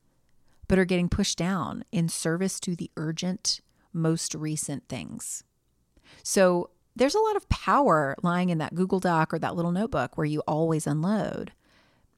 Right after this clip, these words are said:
Pay attention to where the items are on the list. See if there are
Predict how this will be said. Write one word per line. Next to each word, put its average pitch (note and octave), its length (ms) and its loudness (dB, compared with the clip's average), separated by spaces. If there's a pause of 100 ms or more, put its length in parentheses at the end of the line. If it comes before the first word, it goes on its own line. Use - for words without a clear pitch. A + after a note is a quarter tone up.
(160)
Pay F#3+ 160 -2
attention G3 420 0
to E3 100 -2
where D#3+ 100 2
the - 120 -6
items F3 300 0
are F3+ 100 0
on F#3+ 120 2
the G3+ 60 2
list. A#3+ 500 -4 (460)
See G#3 340 -2
if G#3 120 -2
there F3+ 240 -2
are E3+ 360 -2